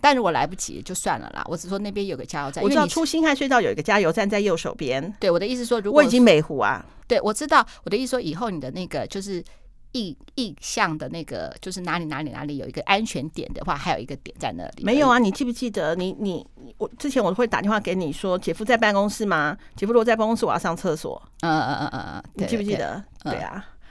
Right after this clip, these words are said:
Speaker 1: 对，这也是一个哈，就是，就是我们设一个安全点，然后就可以了。哎，可是这个跟忘性有什么关系？好像没什么关系哈。
Speaker 2: 忘了带卫生纸哎。
Speaker 1: 哦，对，对，
Speaker 2: 我
Speaker 1: 对。
Speaker 2: 对了，我的天啊！<laughs> 你看你这个就忘了，天啊，你要吃银杏了。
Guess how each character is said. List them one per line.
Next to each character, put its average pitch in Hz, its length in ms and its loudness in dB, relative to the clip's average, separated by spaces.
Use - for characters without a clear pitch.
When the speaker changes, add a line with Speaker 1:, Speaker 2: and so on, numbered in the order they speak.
Speaker 1:
对， 208 140 0
这 277 120 2
也 180 120 4
是 - 180 -4
一 143 120 -4
个 107 200 -8
哈， 127 240 -8
就 - 120 -12
是， 160 280 -8
就 277 120 -6
是 277 60 0
我 202 120 4
们 147 160 0
设 226 260 4
一 185 100 -2
个 - 100 -8
安 165 180 -2
全 120 220 -6
点， - 180 -12
然 170 160 8
后 196 80 6
就 196 140 0
可 185 180 -2
以 131 140 -4
了。 95 220 -2
哎， 269 80 4
可 269 140 4
是 285 60 2
这 330 100 -4
个 339 100 -2
跟 262 180 2
忘 240 180 4
性 202 200 -4
有 151 80 -4
什 - 80 -10
么 - 60 -10
关 123 200 -2
系？ - 140 -8
好 147 60 -6
像 156 60 -4
没 143 120 -4
什 - 60 -12
么 - 60 -12
关 - 160 -2
系 - 200 -10
哈。 - 240 -10
Speaker 2:
忘 392 180 12
了 311 60 12
带 370 160 12
卫 381 160 12
生 349 240 12
纸 202 220 6
哎。 156 340 8
Speaker 1:
哦， - 100 -2
对， - 160 0
对， 330 60 8
Speaker 2:
我 320 40 8
Speaker 1:
对。 240 100 8
Speaker 2:
对 381 500 12
了， 302 60 8
我 285 80 12
的 370 180 12
天 392 160 12
啊！ 320 60 12
<laughs> 294 40 12
你 240 60 10
看 - 360 12
你 262 140 12
这 539 140 10
个 - 100 12
就 403 200 12
忘 370 300 12
了， 269 120 12
天 302 120 6
啊， 381 40 12
你 302 60 8
要 403 160 12
吃 415 240 10
银 294 200 4
杏 370 340 2
了。 147 340 4